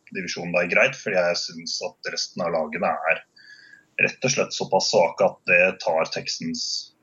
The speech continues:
med det materialet de har, rett og slett. Og forsvaret da spesielt, som man kommer utrolig langt med, hvis det er på det nivået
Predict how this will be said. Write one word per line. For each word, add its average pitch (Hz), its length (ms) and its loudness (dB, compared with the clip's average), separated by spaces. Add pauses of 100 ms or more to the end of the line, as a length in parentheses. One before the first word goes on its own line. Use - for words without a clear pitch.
(520)
med 85 420 4
det 87 140 8
materialet 87 520 2
de 87 80 -2
har, 85 160 2
rett 139 120 -2
og 143 80 -2
slett. - 220 -2 (100)
Og 104 200 4
forsvaret 92 560 4
da 85 100 6 (140)
spesielt, - 560 -2
som 104 200 -4 (120)
man 95 400 4
kommer 92 240 -4
utrolig 131 600 -4
langt 82 280 -4
med, - 200 -8
hvis - 200 -4
det 92 80 4
er 80 200 4
på 95 120 2
det 82 120 2 (120)
nivået 80 560 -2